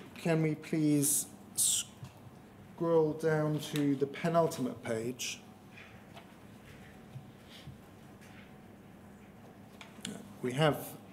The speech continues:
at the bottom Horizon Integrity. Um, this,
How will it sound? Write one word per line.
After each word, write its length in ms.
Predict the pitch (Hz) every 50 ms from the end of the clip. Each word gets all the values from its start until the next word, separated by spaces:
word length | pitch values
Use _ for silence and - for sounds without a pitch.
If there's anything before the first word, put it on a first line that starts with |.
| - - - - -
at 120 | 135 123
the 60 | -
bottom 360 | - 170 160 147 - 135 127
Horizon 460 | 117 120 143 156 175 170 151 131 135 123
Integrity. 800 | 120 120 - - 170 147 - 113 104 - - 113 117 123 135 135 - - - - - - - 123
Um, 160 | 127 139 - -
this, 540 | 147 147 180 196 190 - - - - -